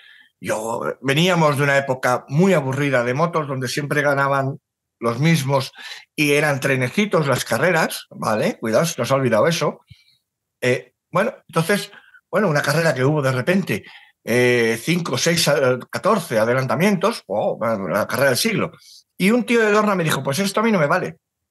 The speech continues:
Eh, esto lo, lo explicamos en aquel vídeo. "Esto a mí no me vale, porque dos motos así peleándose y tal, no sé qué, acaparando, digamos, la atención de las cámaras,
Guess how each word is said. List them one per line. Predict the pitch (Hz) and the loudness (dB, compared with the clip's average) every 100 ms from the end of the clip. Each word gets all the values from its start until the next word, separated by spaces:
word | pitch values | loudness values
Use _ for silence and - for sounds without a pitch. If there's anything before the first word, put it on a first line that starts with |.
| _ | _
Eh, | 220 220 | -6 -6
esto | 156 131 165 | -6 -2 0
lo, | 151 - | 0 -2
lo | 139 139 | -2 0
explicamos | 131 139 151 160 | 0 -2 0 2
en | 156 | 2
aquel | 135 127 | 2 2
vídeo. | 123 110 - - - - - | 2 0 -4 -10 -20 -20 -6
"Esto | 220 214 269 | -4 -2 0
a | |
mí | 262 | 2
no | 208 | 2
me | 160 | 2
vale, | 202 160 - _ _ - _ _ | 0 -2 -8 _ _ -20 _ _
porque | - 175 175 214 | -2 -2 2 2
dos | 262 254 | 2 2
motos | 247 - - 180 | 2 2 0 0
así | 170 196 | -2 -2
peleándose | 185 180 196 185 170 160 170 | 0 2 2 0 -4 -2 -2
y | 165 | 0
tal, | 185 | -2
no | 170 170 | 0 -2
sé | 175 | -2
qué, | 190 190 - _ _ | 0 -2 -6 _ _
acaparando, | 147 151 156 160 185 170 160 151 | -4 -2 0 2 2 4 2 2
digamos, | 156 160 156 | 0 2 2
la | 156 | 2
atención | 156 151 135 165 170 160 | 0 -2 0 0 2 0
de | 147 | 0
las | 147 - | 0 0
cámaras, | 190 196 196 202 | -2 0 -2 -4